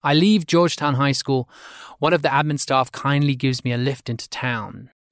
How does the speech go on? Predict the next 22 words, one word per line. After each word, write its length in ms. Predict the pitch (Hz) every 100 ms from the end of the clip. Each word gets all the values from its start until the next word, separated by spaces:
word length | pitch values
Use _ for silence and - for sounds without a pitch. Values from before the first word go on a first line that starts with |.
| _ _ _ _ _ -
And 120 | 143
then 240 | 175 180 - _ _
I 40 | 147
get 120 | 156
a 60 | 143
call 580 | - 277 220 120 - - _
from 200 | 151 143
someone 420 | - 170 160 147
in 220 | 208 214 214
the 80 |
police. 580 | - 170 156 - - - _ _ _ _ -
It 80 | -
turns 260 | 185 196
out 160 | 185 175
the 60 | -
family 540 | 165 165 160 156 147 _ _ _ _ _ _
had 140 | - 139
a 60 |
private 600 | 131 - - 147 160 151 147
investigator. 920 | 135 131 160 - 151 104 - 53 - _ _ _ _ _ _ _ _
They 120 | 165
still 560 | 151 - 240 269 131